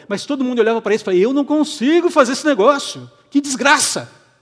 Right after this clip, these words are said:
que desgraça." E não podia mesmo. E todo ano,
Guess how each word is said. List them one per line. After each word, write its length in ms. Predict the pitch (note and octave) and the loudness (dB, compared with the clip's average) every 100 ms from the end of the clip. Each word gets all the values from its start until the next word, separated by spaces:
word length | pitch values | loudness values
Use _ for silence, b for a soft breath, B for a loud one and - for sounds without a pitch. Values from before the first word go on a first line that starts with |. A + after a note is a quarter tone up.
| _ _ _ _ _ _ _ _ _ _ _ _ | _ _ _ _ _ _ _ _ _ _ _ _
que 100 | - | -10
desgraça." 760 | F4 C4+ E4 D#4+ D4+ - B2+ - _ _ _ _ _ _ _ _ _ _ _ _ _ _ _ _ | -8 -4 0 0 0 -4 -6 -14 _ _ _ _ _ _ _ _ _ _ _ _ _ _ _ _
E 60 | F#3+ | -14
não 80 | G#3+ | -12
podia 220 | F#3 G#3 | -12 -10
mesmo. 360 | F#3+ A3 B2+ A#2 _ _ _ _ _ _ - | -10 -10 -12 -20 _ _ _ _ _ _ -8
E 100 | A3+ | -8
todo 720 | - - C4 D4+ D4 D4 C#4+ | -6 -2 0 0 0 0 2
ano, 460 | C4+ A3 B2 G2+ | 2 -2 -6 -12